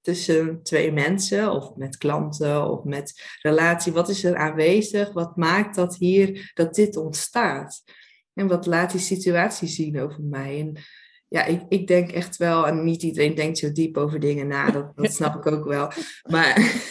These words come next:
<laughs> maar het is wel, voor mij is het, is het mijn levenswerk. En, en als iemand daar, ehm,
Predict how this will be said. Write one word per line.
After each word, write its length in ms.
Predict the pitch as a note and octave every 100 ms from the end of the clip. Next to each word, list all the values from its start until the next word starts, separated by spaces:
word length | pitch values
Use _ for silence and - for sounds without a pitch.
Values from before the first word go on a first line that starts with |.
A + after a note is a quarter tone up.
| - -
<laughs> 480 | G3 F#3+ - - G3
maar 380 | F#3+ F#3 - -
het 260 | - G3+ G3
is 200 | A3 G3
wel, 540 | F#3+ G3 G#3 - - E3+
voor 180 | F3+
mij 300 | F3+ G#3+ G#3
is 100 | F3 F#3
het, 220 | - -
is 180 | F3 F3+
het 100 | -
mijn 160 | E3+ F#3+
levenswerk. 1080 | A#3 G#3+ - D3+ D3 F3+ G#3+ - - - -
En, 280 | - F3 E3+
en 360 | - E3+ F3 -
als 220 | E3+ F3
iemand 440 | G3 F3 E3+ E3+
daar, 420 | F3 E3+ E3 E3 -
ehm, 540 | - D#3+ D#3+ D#3+ D#3+